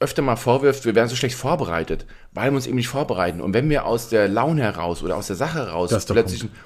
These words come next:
Speaker 1: irgendwie was mit reinfließen lassen, was man nicht hundertprozentig jetzt belegen kann oder auch mal was Falsches sagt. Ey Leute, wir sind Menschen, wir sind keine Journalisten,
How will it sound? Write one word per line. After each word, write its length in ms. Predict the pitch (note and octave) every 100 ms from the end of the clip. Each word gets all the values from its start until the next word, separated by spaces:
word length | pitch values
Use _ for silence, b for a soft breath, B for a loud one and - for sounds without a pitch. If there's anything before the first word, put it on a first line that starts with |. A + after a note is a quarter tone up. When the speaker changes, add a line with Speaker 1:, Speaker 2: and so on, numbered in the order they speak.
| B - -
Speaker 1:
irgendwie 300 | D3+ E3 D3
was 280 | B2+ A2+ - - -
mit 320 | G#2+ A#2 -
reinfließen 640 | A#2+ F#3+ G3 - C#3 - F#2+
lassen, 420 | G2 - F2 D2+ B B B B B
was 200 | G#2+ A#2
man 120 | B2+
nicht 180 | B2+ B2
hundertprozentig 540 | E3+ F#3 C#3 C3 B2+ A#2+
jetzt 120 | -
belegen 320 | A2 C#3 E3+
kann 200 | - G2+
oder 200 | - G#2
auch 60 | G2
mal 100 | G2
was 160 | F2 -
Falsches 380 | A2+ G3+ F3
sagt. 300 | A#2 E2 - - B B B
Ey 120 | -
Leute, 220 | B2+ D#3+ -
wir 100 | C3
sind 140 | C3+ C#3+
Menschen, 440 | C#3+ C#3 F2 E2
wir 80 | A2+
sind 100 | C3+
keine 220 | A#2+ A2+
Journalisten, 720 | G2+ G2 F#2+ G3 - A3 A3+